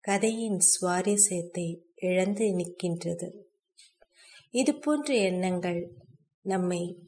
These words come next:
நம் வீட்டிற்கு அருகாமையில் கொண்டு போய் சேர்த்துவிடும். இரண்டாவது, நினைவு யோகா. இதற்கும் நாம்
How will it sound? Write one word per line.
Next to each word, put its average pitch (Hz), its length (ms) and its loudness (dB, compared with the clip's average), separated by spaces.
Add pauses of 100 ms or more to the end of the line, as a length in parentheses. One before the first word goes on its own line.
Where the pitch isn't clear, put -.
(640)
நம் 214 260 2
வீட்டிற்கு 214 1000 -2
அருகாமையில் 196 1000 0 (580)
கொண்டு 190 340 -2
போய் 180 300 2
சேர்த்துவிடும். 170 600 -4 (1900)
இரண்டாவது, 202 840 0 (880)
நினைவு 208 960 0 (760)
யோகா. 190 760 0 (800)
இதற்கும் 277 640 2
நாம் 185 420 2